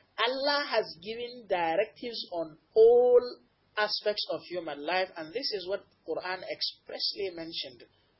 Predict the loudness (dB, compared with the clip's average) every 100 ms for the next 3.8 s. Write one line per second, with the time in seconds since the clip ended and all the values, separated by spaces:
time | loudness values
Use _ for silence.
0 | _ -2 -2 -2 -12 _ -6 -4 -4 -2
1 | 0 0 -2 -2 0 0 -2 -2 -6 -6
2 | -10 -4 -2 -2 -6 -8 -8 -2 -2 0
3 | -2 -4 -6 -8 -8 -4 -6